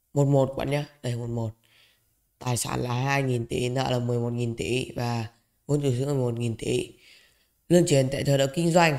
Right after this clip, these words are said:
là đang dương, ờ, bốn trăm tỷ, lương chuyển tệ đầu tư là dương bốn trăm tám mươi chín tỷ, lương chuyển tệ thừa động tài chính là âm sáu trăm tỷ, lương chuyển tệ thừa trong kỳ là đang dương hai trăm tỷ các bạn nhá. Đấy. Xem nào vào sâu hơn nha.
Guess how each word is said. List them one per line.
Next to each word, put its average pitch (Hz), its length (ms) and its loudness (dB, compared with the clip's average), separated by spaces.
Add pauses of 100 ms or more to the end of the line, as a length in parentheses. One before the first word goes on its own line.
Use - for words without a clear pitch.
(120)
là 127 200 -2
đang 143 400 0
dương, 151 340 2
ờ, 139 500 2
bốn 147 160 2
trăm 156 120 0
tỷ, 123 180 0
lương 143 160 0
chuyển 127 200 0
tệ 127 120 0
đầu 127 240 0
tư 143 100 0
là 127 80 2
dương 135 380 0 (840)
bốn 151 140 -2
trăm 165 120 2
tám 147 100 0
mươi - 40 -
chín 160 160 -4
tỷ, 110 240 0
lương 143 180 -6
chuyển 123 220 -4
tệ - 220 -6 (140)
thừa 127 160 -4
động 127 180 -4
tài 123 100 -2
chính 143 220 -6
là - 100 -6
âm 143 220 -2
sáu 143 160 -2
trăm 151 100 -6
tỷ, 120 280 -4 (460)
lương 147 120 0
chuyển 127 200 2
tệ - 120 -4
thừa 131 160 -2
trong 135 140 -2
kỳ 131 220 2
là 120 140 2
đang 131 200 0
dương 139 200 0
hai 143 200 -2
trăm 139 180 -4
tỷ - 240 -6
các 139 60 -10
bạn 131 140 -6
nhá. 139 160 -6 (580)
Đấy. 214 120 -20 (840)
Xem 139 200 -4
nào 123 120 -2
vào 123 160 -2
sâu 147 340 2
hơn 139 180 2
nha. 131 180 -2